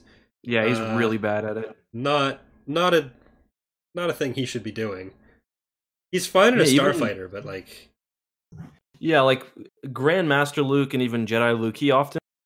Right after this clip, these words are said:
Speaker 1: like, when the Order was kind of revived, he would lead, um, fighter squads in battle all the time, but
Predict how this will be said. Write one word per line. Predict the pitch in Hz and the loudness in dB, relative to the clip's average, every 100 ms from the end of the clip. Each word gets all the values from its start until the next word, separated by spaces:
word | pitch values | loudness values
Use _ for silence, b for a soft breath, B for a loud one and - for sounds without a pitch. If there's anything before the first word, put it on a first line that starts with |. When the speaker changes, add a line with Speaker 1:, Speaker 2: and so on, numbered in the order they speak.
| _ | _
Speaker 1:
like, | 123 113 | -6 -4
when | 123 123 | -2 0
the | 117 117 117 | 0 0 0
Order | 139 143 139 135 | 2 4 6 4
was | 123 117 110 101 - 104 | 2 0 -2 -6 -14 -14
kind | 123 117 | -8 -8
of | 110 | -6
revived, | 117 107 107 107 104 | -6 -2 0 0 -2
he | 151 | -2
would | 190 180 135 | -2 -2 -2
lead, | 139 135 131 127 b b _ _ _ _ - | 0 0 -2 -6 b b _ _ _ _ -2
um, | 113 107 104 101 98 _ _ _ | 0 0 -2 -4 -8 _ _ _
fighter | - 131 127 123 120 117 104 | -4 0 2 2 0 0 -4
squads | 101 - 113 110 110 107 101 | -8 -6 -2 0 0 -2 -8
in | 110 107 | -6 -4
battle | 104 104 107 | -2 0 2
all | 120 | 2
the | 113 | 0
time, | - 120 123 110 | 0 2 2 2
but | 104 107 | -2 -4